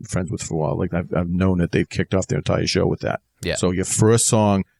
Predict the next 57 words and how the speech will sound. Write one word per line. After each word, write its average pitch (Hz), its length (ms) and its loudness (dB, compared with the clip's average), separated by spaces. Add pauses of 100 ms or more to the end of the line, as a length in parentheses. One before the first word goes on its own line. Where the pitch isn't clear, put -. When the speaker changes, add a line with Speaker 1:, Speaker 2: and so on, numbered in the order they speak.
(140)
Speaker 1:
out 98 140 0
of 92 60 2
the 98 60 0
gate 98 280 4
is 98 100 2
like, 104 180 0
"So 214 280 4
you 214 160 4
wanna 208 360 4
be 202 220 6
a 196 100 6
rock 190 300 4
and 175 160 0
roll 180 140 2
star?" 151 260 0
Like, - 160 -6
whoa. - 560 -2 (260)
And 95 120 2
it - 100 -2
hits - 160 0
hard 73 280 -2 (260)
right 90 140 2
out - 80 0
of - 40 0
the - 60 0
gate - 300 -2
that - 140 0
Speaker 2:
Yeah, 113 140 4
Speaker 1:
way. 117 100 2
Speaker 2:
whi-, - 80 -12
which 131 160 2
Speaker 1:
So 127 60 2
Speaker 2:
is 92 80 4
Speaker 1:
I, 92 40 4
Speaker 2:
funny 139 180 4
Speaker 1:
I - 40 6
love 123 100 6
the 139 40 4
Speaker 2:
because 117 240 4
when 117 80 4
Speaker 1:
song - 80 4
Speaker 2:
you - 60 6
listen - 220 6
Speaker 1:
anyway, 120 100 2
Speaker 2:
to 110 60 2
this 101 80 4
Speaker 1:
you 92 40 4
know? 92 40 2
Speaker 2:
song 107 280 2
now, 101 300 0
it's - 160 -4
like 87 180 -2
that 95 180 0
song 98 400 0 (460)
does 95 220 2
not 95 280 0
seem 87 540 -2